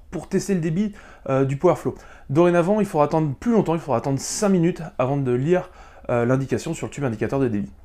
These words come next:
Je vous montre la nouvelle procédure. Alors, première chose, il faut installer les filtres. Des filtres neufs, bien évidemment. On allume le matériel et on le laisse tourner comme ça pendant une minute. Une minute, le temps que le débit stabilise.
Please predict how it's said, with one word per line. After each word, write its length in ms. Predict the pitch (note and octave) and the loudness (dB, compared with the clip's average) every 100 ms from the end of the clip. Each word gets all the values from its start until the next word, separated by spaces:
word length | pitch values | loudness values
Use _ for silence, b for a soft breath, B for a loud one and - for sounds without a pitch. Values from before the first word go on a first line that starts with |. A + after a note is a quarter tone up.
| b b b - | b b b -6
Je 100 | D#3+ | 4
vous 60 | |
montre 160 | F#3 G3+ | 6 6
la 60 | G3 | 6
nouvelle 180 | F#3+ | 6
procédure. 480 | F#3+ F#3 F#3 F#3 C4+ C4+ - - | 6 2 2 2 0 -4 -14 -2
Alors, 320 | - E3+ A2 - | 4 6 4 2
première 280 | G3+ G#3 | 0 0
chose, 200 | G3+ B3 | 0 -4
il 80 | G#3 | -4
faut 160 | - G#3 | -2 0
installer 460 | G3+ A3 G#3 A3 F3+ | 0 0 0 0 2
les 140 | G3+ | 0
filtres. 280 | F#3 A#2+ - - | 2 -4 -6 -12
Des 80 | |
filtres 360 | G#2+ B2+ - - - | -10 -10 -12 -18 -2
neufs, 280 | C#3+ D#3 - | -2 -2 -6
bien 180 | C3+ C#3+ | -2 -2
évidemment. 420 | C#3+ C#3 A2+ G2 B B B B - - - | 0 0 0 -4 B B B B -20 -20 -2
On 120 | A#3 | 2
allume 320 | A3+ G3+ E3 - | 6 6 4 0
le 100 | F3 | 2
matériel 500 | G3 F#3 D#3+ D3 E3+ - - - - - - - | 4 4 2 2 0 -4 -16 -16 -16 -16 -16 4
et 60 | B3 | 6
on 80 | A3 | 8
le 80 | G3+ | 10
laisse 220 | G3+ G3 | 8 6
tourner 260 | F#3+ F#3+ | 2 2
comme 140 | F#3 E3+ | 2 2
ça 200 | G#3+ G#3 | 2 2
pendant 480 | G#3 F#3+ G#3 G#3+ - - | 2 4 6 4 2 -2
une 140 | - C4 | 2 4
minute. 440 | A#3+ F3 A#2 - - - - F3 | 6 4 2 -4 -16 -16 -6 0
Une 100 | D#3+ | 4
minute, 300 | B2 D3+ - | 4 4 2
le 80 | |
temps 160 | G#3 G3 | 2 2
que 100 | G#3+ | 2
le 60 | F3+ | 2
débit 200 | F3+ F#3 | 4 2
stabilise. 480 | F#3 D3+ G#2+ G2+ | 2 2 0 -2